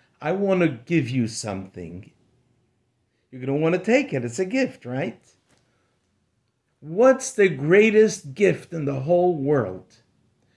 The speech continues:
Torah is the bestest chayra.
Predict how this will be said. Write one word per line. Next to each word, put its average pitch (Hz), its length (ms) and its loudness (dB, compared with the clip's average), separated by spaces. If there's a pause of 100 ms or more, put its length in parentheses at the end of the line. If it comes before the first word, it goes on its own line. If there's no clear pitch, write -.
(220)
Torah 202 800 2
is 190 380 2
the 156 140 -6
bestest 170 680 0
chayra. 127 420 -4